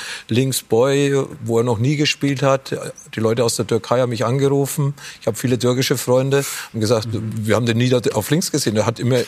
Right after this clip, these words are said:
Speaker 1: bei Galatasaray auf der rechten Seite gespielt.
Speaker 2: Mhm.
Speaker 1: Also müsste er sich auch mal vor die Kamera stellen und sagen, die Spieler spielen's vielleicht nicht gut genug, aber vielleicht mache ich auch den einen oder anderen Fehler.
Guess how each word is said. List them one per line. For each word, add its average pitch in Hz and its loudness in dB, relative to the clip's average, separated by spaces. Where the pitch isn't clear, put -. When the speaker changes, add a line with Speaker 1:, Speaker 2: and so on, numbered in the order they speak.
Speaker 1:
bei 120 0
Galatasaray 117 2
auf 110 -4
der 113 2
rechten 160 0
Seite 113 0
gespielt. 101 -4
Speaker 2:
Mhm. - -12
Speaker 1:
Also 120 -2
müsste 143 0
er - 2
sich 131 -2
auch 135 0
mal 147 2
vor - -6
die 131 -2
Kamera 131 0
stellen 131 -2
und 127 -2
sagen, 117 0
die 113 -6
Spieler 165 0
spielen's - -4
vielleicht 117 -2
nicht 120 -2
gut 120 0
genug, 147 0
aber 113 -2
vielleicht 123 0
mache 123 -2
ich - -6
auch 160 2
den 151 -2
einen 113 0
oder 107 0
anderen 104 -2
Fehler. 104 -2